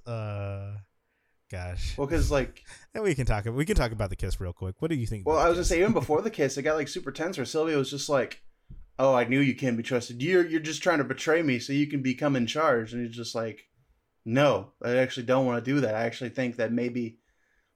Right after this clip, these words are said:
Speaker 2: maybe something bad's gonna happen if we kill him." Like
Speaker 1: Exa-, e-, exactly, 'cause the thing is, he wasn't even, like, the thing about that pisses me off about Sylvie during this episode, and the thing is, I understand it's dramatic irony,
Speaker 2: Mm-hmm.
Speaker 1: and I understand it's supposed to piss us off,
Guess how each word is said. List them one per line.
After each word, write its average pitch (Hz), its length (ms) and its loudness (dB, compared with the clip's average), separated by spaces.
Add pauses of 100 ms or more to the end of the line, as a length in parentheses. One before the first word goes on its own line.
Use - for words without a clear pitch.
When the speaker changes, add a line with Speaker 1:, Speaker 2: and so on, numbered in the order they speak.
Speaker 2:
maybe 147 200 4
something 139 320 2
bad's 127 260 2
gonna 117 160 0
happen 117 320 -2
if 110 100 -8
we 104 100 -10
kill 143 400 -2
him." 101 320 -6 (880)
Like 117 260 0 (220)
Speaker 1:
Exa-, 123 360 -14
e-, 151 140 -18
exactly, 160 600 -6
'cause 147 160 -16
the 165 100 -16
thing 208 140 -8
is, 196 120 -4
he 196 100 -2
wasn't 208 340 -6
even, 170 400 -10
like, 120 240 -10
the 123 100 -10
thing 202 200 -6
about 147 240 -6
that 120 100 -8 (300)
pisses 110 340 -2
me 104 160 -8
off 92 260 -8
about 92 380 -12
Sylvie 90 280 -10
during 98 280 -10
this 101 160 -8
episode, 110 440 -4 (380)
and 143 80 -4
the 131 40 4
thing 175 160 0
is, 143 140 0 (120)
I 131 140 0
understand 135 460 -4
it's 107 160 -6
dramatic 101 460 -4
irony, 98 400 -4
Speaker 2:
Mm-hmm. 113 340 -8
Speaker 1:
and 113 80 -6
I 110 40 -6
understand 104 360 -8
it's - 100 -8
supposed 95 300 2
to 117 60 -8
piss - 220 4
us 110 120 -4
off, 120 280 -4